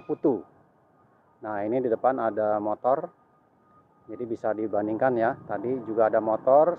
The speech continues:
sekarang ada suara motor. Nah, ini seperti teman-teman, ya,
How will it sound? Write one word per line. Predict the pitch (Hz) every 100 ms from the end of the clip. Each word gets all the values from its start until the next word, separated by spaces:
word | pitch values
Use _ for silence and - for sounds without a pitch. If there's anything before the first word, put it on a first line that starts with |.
| -
sekarang | 117 113 117 - - - - - -
ada | 113 113
suara | 110 110
motor. | 110 - 135 160 - - - - - - - - - - - - - - - - - - - - - - - - - - - - - - - - - - - - - 107
Nah, |
ini | 101 117
seperti | 110 110 104
teman-teman, | 107 104 110 107
ya, | 117